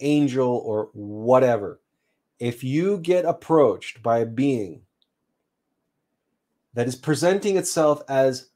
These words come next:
benevolent, as here to help you, as here to do whatever, as here to teach you or guide you or help you in any way,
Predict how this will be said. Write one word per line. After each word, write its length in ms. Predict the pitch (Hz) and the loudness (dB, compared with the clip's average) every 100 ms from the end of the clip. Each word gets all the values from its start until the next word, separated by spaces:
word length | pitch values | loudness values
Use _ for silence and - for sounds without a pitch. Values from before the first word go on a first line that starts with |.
| - | -12
benevolent, 920 | 107 131 139 143 135 107 95 - - _ _ _ _ _ _ | -4 -2 0 2 2 0 -8 -16 -20 _ _ _ _ _ _
as 180 | 110 - | -8 -8
here 300 | - 180 180 | 0 2 2
to 120 | 175 | 0
help 480 | - 143 147 147 131 | -4 2 4 2 -2
you, 320 | 104 87 95 _ _ | -10 -10 -14 _ _
as 100 | 104 - | -16 -4
here 220 | 160 175 | 0 0
to 140 | 165 | -4
do 540 | 127 151 147 147 143 - _ _ _ _ _ _ _ | 2 6 8 8 6 0 _ _ _ _ _ _ _
whatever, 720 | 127 120 143 143 139 120 98 | -10 2 6 6 4 2 -4
as 140 | 101 - | -6 -4
here 180 | 160 165 | -4 -2
to 80 | |
teach 460 | 156 - 175 165 - | -6 -8 -12 -10 -10
you 200 | 117 107 | -10 -8
or 160 | 123 117 | -8 -8
guide 500 | 120 135 147 143 117 | -2 0 2 0 -4
you 260 | 104 92 | -8 -8
or 100 | 104 | -8
help 340 | - 143 139 123 | -4 -2 -2 -4
you 140 | 117 | -10
in 100 | 110 - | -10 -8
any 260 | 143 202 | -6 -4
way, 420 | 214 196 143 95 | 0 0 0 -6